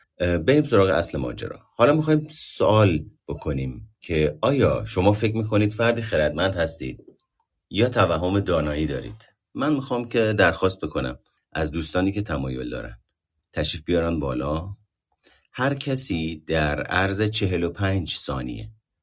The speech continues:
توضیح بده که آیا خودش رو فردی خردمند می‌دونه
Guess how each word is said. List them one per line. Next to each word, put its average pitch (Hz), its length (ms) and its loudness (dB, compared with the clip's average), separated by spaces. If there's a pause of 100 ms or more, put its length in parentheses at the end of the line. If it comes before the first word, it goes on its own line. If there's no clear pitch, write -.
(560)
توضیح 117 460 0
بده 76 220 0
که 90 120 -2
آیا 85 220 2
خودش 78 340 -2
رو 69 140 -6
فردی 73 320 -2
خردمند 90 680 0
می‌دونه 107 640 0